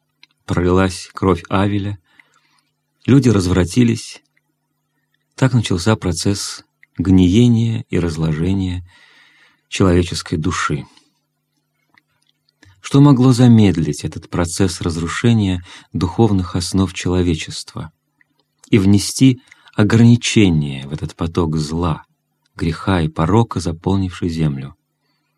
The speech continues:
Это могла сделать только смерть тела. Она явилась как неизбежное следствие греха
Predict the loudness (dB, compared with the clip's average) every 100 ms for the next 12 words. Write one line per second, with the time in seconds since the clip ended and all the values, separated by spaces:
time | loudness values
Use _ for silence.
0 | _ _ _ _ _ _ _ _ -8 0
1 | 4 4 4 2 2 2 0 -2 -4 -4
2 | -6 -6 -4 -4 -6 -12 -8 -6 -6 -12
3 | _ _ _ _ _ _ _ _ _ _
4 | _ _ _ _ -6 2 6 6 6 4
5 | 2 0 -4 -4 -12 _ _ 4 6 6
6 | 4 2 2 2 0 0 0 0 0 -6
7 | -6 -4 -4 -6 -8 -10 -10